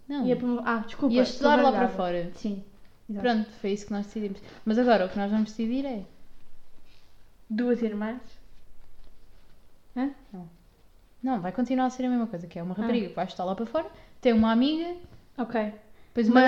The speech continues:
Speaker 1: delas
Speaker 2: não,
Speaker 1: há de
Speaker 2: tem
Speaker 1: ter um
Speaker 2: uma,
Speaker 1: namorado.
Speaker 2: tem uma amiga, eram no mesmo, lá aqueles quartos da
Speaker 1: Residência.
Speaker 2: residência, sim. Estavam na mesma,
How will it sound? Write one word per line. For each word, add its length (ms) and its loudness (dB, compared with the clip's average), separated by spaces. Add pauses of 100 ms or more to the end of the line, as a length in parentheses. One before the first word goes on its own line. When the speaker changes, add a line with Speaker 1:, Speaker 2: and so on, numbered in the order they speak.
Speaker 1:
delas 140 8
Speaker 2:
não, 140 6
Speaker 1:
há 60 8
de 60 2
Speaker 2:
tem 100 12
Speaker 1:
ter 40 10
um 40 8
Speaker 2:
uma, 160 10
Speaker 1:
namorado. 440 8
Speaker 2:
tem 140 6
uma 180 4
amiga, 320 4
eram 240 2
no 100 2
mesmo, 880 0 (500)
lá 140 4
aqueles 240 0
quartos 380 -2 (120)
da 400 -4
Speaker 1:
Residência. 460 0
Speaker 2:
residência, 240 -2
sim. 340 -6 (280)
Estavam 320 0
na 120 0
mesma, 380 -2